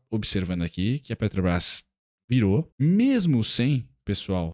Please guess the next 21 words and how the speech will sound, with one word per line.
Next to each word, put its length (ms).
ajustar 580
o 60
seu, 400
a 60
sua 240
defasagem. 680
E 120
aqui, 480
pessoal, 340
esses 260
dois 260
por 200
cento 300
da 100
Petrobras 580
pode 340
se 80
transformar 640
em 120
dez, 560
quinze, 640